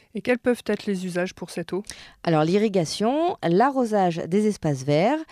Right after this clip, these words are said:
Speaker 2: la recharge des nappes phréatiques, l'alimentation des zones humides ou encore le nettoyage urbain.
Speaker 1: Et pourquoi choisir de réutiliser ces eaux traitées ?
Speaker 2: Dans un contexte de tension sur la ressource en eau, cette méthode représente une solution pour mieux préserver la ressource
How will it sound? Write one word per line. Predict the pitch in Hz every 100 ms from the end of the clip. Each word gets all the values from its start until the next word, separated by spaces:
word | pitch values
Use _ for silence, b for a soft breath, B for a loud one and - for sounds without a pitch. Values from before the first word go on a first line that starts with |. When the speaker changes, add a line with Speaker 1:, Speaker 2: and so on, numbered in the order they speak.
| B B B
Speaker 2:
la | 170 254
recharge | 285 262 262 226 180
des | 180
nappes | 190 165 -
phréatiques, | 180 - 226 165 - 294 - B B B
l'alimentation | 156 196 302 320 302 285 247 - 220 196
des | 147
zones | 139 247 226
humides | 147 147 196 247
ou | - 302
encore | 185 - 202
le | 226
nettoyage | 170 202 - 151 196 185
urbain. | 170 147 147 B B
Speaker 1:
Et | -
pourquoi | 196 196 220
choisir | 262 - 202 185 233
de | 226
réutiliser | 185 180 175 180 180 185
ces | 185 185 175
eaux |
traitées ? | 175 180 220 311 B B B 190
Speaker 2:
Dans | 175 226
un | 285
contexte | 302 311 349 311 -
de | 196
tension | 196 226 220 - 247
sur | -
la | 165 151
ressource | 175 - 196 -
en | 156
eau, | 156 277 - B B
cette | - 262 262
méthode | 202 165 208 233
représente | 160 165 202 - 160 170 208
une | 156
solution | - 302 233 - 220 240
pour | - 151
mieux | 165 240
préserver | - 214 170 156 247
la | 247
ressource | 175 156 - 294 -